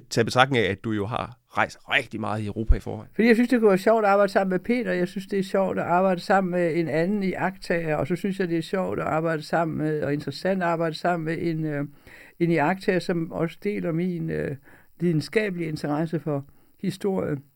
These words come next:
Speaker 2: samtidshistorie og, og også det, der var før os. Øh, og så også, altså, at have en at svinge pendul med, en at, at diskutere med undervejs, øh, fordi det gør, at man, øh, skærper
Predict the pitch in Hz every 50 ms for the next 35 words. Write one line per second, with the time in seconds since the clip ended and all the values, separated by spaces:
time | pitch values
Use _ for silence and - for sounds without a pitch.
0 | _ - - - _ _ _ _ _ _ _ _ _ _ - - - 160 139 156
1 | 165 - - 156 - 160 147 - - 165 160 165 - - - 147 135 - - -
2 | 151 143 147 156 - - - 165 - - 156 156 156 147 147 139 143 - - -
3 | - - 147 156 - - - - - - - - - - - - - - 175 165
4 | 160 180 - 160 151 - - 214 220 - - 214 240 254 - 254 262 - - 202
5 | 190 190 190 196 - 185 175 185 214 240 214 208 214 208 196 190 - - 196 196
6 | 185 190 196 175 165 156 226 262 254 202 175 165 160 160 180 196 196 185 196 185
7 | - 202 - - 190 175 - - 185 180 - - - 254 220 185 180 170 165 165
8 | 165 160 151 143 143 143 - - - - - - 185 170 160 160 156 - - -
9 | - - - - - 175 156 151 190 190 185 180 - 190 190 190 - 196 202 208
10 | 196 180 - 160 156 160 156 156 156 156 151 151 151 147 143 - - - - 147
11 | 170 202 190 - - 143 131